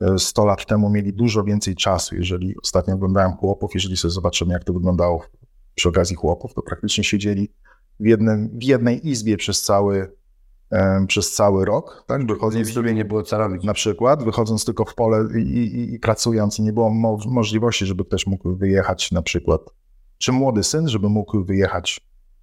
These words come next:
Speaker 1: e, i opuścić ojca podczas żniw. Natomiast to się zmieniło na przestrzeni lat i teraz jesteśmy sto czy sto pięćdziesiąt lat, e, później niż chłopi, e, mieli swoją akcję. I dochodzimy do etapu, kiedy u-,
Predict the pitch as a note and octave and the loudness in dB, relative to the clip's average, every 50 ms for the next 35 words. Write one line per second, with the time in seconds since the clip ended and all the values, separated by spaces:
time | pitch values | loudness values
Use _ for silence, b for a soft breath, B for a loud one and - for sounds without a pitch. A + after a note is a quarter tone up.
0 | _ - - - - F#2 - - A2 G#2+ - - G2+ - G#2+ G2 - - G2+ F#2+ | _ -20 -10 -4 -2 -2 2 2 2 2 2 0 -2 -2 -2 -2 0 0 0 0
1 | - G2+ - G2 - G#2+ G#2 G#2 G2+ A#2 C3+ G#2+ D#2+ - - G2+ - - C#3 D3 | 0 -2 -4 -4 -2 -2 -2 -2 0 0 0 0 0 -2 -4 -4 -2 -2 -2 -2
2 | - - F3+ - F3+ E3 F#3 F#3 F#3+ F3+ C3+ G#2 F2+ - F2+ - - F#2 E2 D#2+ | 0 0 0 0 0 2 2 2 4 4 4 2 2 0 -2 -2 -2 -2 0 0
3 | D#2+ D#2 D2+ F#2+ - A2+ G2+ A2 - - - - A2 - - G2+ G2+ - - - | 2 2 2 2 0 -2 -2 -2 -2 -2 -4 -6 -4 -2 0 0 0 0 -2 0
4 | - - G2 F#2+ F#2+ - - F#2+ - - - - - F#2 F2+ G2 F#2+ F#2 F2+ F2 | 2 2 4 4 2 0 0 0 -2 -2 -4 -4 -4 -2 -2 -2 0 2 0 0
5 | - F#2 F#2 F#2 - - - - - - G1+ G1+ G1+ G1+ - - _ _ _ _ | 0 -2 -2 -2 -2 -4 -4 -6 -8 -10 -10 -12 -12 -16 -18 -20 _ _ _ _
6 | _ _ _ - G#2+ G#2 F#2 G2 F#2+ F#2+ E2 - - - F#2 F2 - F2+ D#2+ E2+ | _ _ _ 0 2 2 4 4 4 2 2 0 0 0 0 0 0 0 0 0
7 | E2+ F2 - - F2+ F2 F2 F2 F2 E2+ E2+ F2 F2+ F2 E2+ E2+ - - - E2 | 0 -2 -4 -2 -2 0 0 0 0 2 2 2 2 2 2 0 0 0 2 2
8 | E2+ E2+ E2+ D#2 - - D2+ - - - - A2+ C3 D#3 E3+ D#3+ - B B B | 2 2 2 0 0 -2 -4 -4 -6 -4 -2 0 0 0 0 -4 -8 B B B
9 | B B B B B - - G#2+ A2 A#2 A2+ A2+ B2+ B2+ A#2 A#2 G#2+ - G#2+ F#2+ | B B B B B -4 0 2 2 2 2 2 2 2 2 2 2 2 2 2
10 | - A#2 A2 - A2+ G#2+ G2+ A2+ - - - - A#2+ A#2+ A#2 A#2 A#2 A#2 | 2 0 0 0 0 2 2 0 -2 -4 -6 -4 -2 0 0 0 0 -2